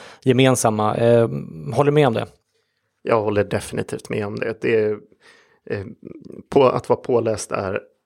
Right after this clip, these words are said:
Speaker 2: riktigt, riktigt viktigt. Det, det är bara, jag kan inte understryka det nog.
Speaker 1: Mm. Eh, Susanne skriver att hon har bipolär sjukdom typ två slash cyklotomi. Eh,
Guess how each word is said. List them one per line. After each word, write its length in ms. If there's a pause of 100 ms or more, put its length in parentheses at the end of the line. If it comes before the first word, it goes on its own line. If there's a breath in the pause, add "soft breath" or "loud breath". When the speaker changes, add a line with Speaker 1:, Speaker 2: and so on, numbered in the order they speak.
(160)
Speaker 2:
riktigt, 400
riktigt 340
viktigt. 480 (100)
Det, 200 (580 loud breath)
det 120
är 40
bara, 280 (160)
jag 120
kan 100
inte 200
understryka 460
det 120
nog. 220 (540)
Speaker 1:
Mm. 180 (640 loud breath)
Eh, 680
Susanne 640
skriver 400
att 140
hon 140
har 420 (140)
bipolär 640
sjukdom 340
typ 260
två 400
slash 360 (480)
cyklotomi. 1040 (160)
Eh, 280